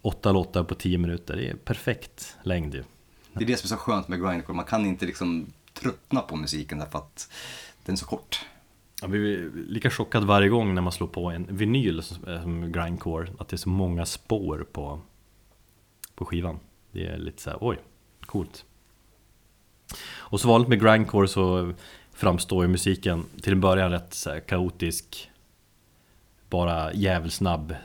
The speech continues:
Speaker 1: till en början. Men sen när man lyssnar lite mer noggrant så... Eller ja, man lyssnar flera gånger, då kommer ju detaljerna fram. Då kommer ju riffen fram på tydligare sätt.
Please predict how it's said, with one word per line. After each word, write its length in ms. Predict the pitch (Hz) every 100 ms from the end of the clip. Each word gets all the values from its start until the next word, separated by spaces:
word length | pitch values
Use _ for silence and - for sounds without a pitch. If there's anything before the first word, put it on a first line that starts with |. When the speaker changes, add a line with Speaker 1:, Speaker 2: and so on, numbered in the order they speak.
| - - -
Speaker 1:
till 160 | 95 85
en 60 |
början. 340 | 82 85 87 85
Men 80 |
sen 160 | 85 127
när 60 | 127
man 140 | 113
lyssnar 240 | 104 -
lite 160 | 107 101
mer 120 | 95
noggrant 540 | 98 95 92 101 104 -
så... 320 | 87 80 82 - _ - - - - _ _ _ _ 107 -
Eller 260 | 92 87 90 -
ja, 200 | 95 90 - _
man 120 | - 95
lyssnar 180 | 95
flera 140 | 92 92
gånger, 280 | 92 92 87
då 60 |
kommer 200 | 95 107
ju 60 | 90
detaljerna 480 | 90 92 90 87 80
fram. 340 | - 69 76
Då 80 | 90
kommer 180 | 95 87
ju 60 |
riffen 320 | - - -
fram 260 | 80 82 80
på 80 | -
tydligare 280 | - 82 80
sätt. 280 | 85 -